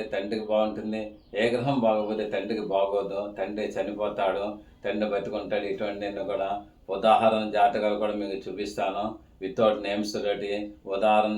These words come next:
జాతకాలు చూపిస్తాను. దాని ప్రకారం మీరు అవి మైండ్లో పెట్టుకోండి, ఫాలో అవ్వచ్చు.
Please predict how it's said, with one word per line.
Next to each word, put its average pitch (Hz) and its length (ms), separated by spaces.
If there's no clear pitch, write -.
జాతకాలు 104 400
చూపిస్తాను. 98 480
దాని 101 240
ప్రకారం 98 420
మీరు 95 220
అవి 98 200
మైండ్లో 107 280
పెట్టుకోండి, 98 500
ఫాలో 101 320
అవ్వచ్చు. 98 440